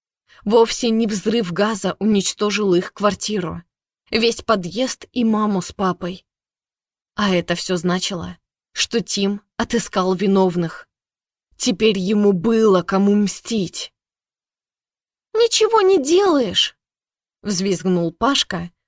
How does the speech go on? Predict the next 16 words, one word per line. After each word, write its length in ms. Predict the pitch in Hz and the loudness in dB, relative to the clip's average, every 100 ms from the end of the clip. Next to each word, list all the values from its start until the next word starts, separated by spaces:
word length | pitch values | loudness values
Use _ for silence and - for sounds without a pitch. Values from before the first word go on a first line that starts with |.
| _ | _
подпрыгивая 720 | 226 - 269 269 214 220 226 | -2 0 0 2 0 -2 -2
перед 300 | 226 214 180 | -2 0 0
самым 420 | - 233 233 214 185 | 0 0 0 0 0
носом 380 | 180 - 190 | 0 -2 -4
Тима. 480 | 175 - 180 165 175 _ _ _ _ _ _ _ | -4 -4 -4 -4 -8 _ _ _ _ _ _ _
Оказалось, 640 | - 214 220 311 330 320 214 | -6 -2 0 0 0 0 -2
брат 340 | 185 240 277 | -2 -2 -2
обогнал 500 | 269 226 247 202 185 | -2 -2 0 0 0
его 440 | 180 170 165 175 170 _ _ _ | 0 -2 -2 -4 -4 _ _ _
и 120 | - 180 | -2 -2
теперь 360 | 214 185 247 | -2 -2 -2
бежал 400 | 190 175 220 220 | 0 2 2 2
задом 360 | 185 208 196 190 | 2 2 2 0
наперёд 560 | 185 208 214 285 - - | 0 2 0 0 -6 -8
по 100 | 180 | -4
тротуару. 760 | 247 262 254 196 165 165 170 | -2 -2 2 2 2 -2 -10